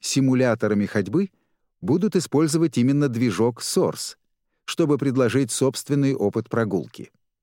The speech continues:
Это Dear Esther, меланхолическая прогулка по пустынному острову,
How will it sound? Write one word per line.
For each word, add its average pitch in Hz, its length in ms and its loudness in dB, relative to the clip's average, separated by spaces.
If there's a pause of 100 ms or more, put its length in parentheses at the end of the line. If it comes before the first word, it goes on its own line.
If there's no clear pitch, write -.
(760)
Это 113 540 2
Dear 104 500 2
Esther, 139 380 -2 (420)
меланхолическая 120 880 2
прогулка 110 640 0
по 104 140 -2
пустынному 110 640 0
острову, 101 500 -4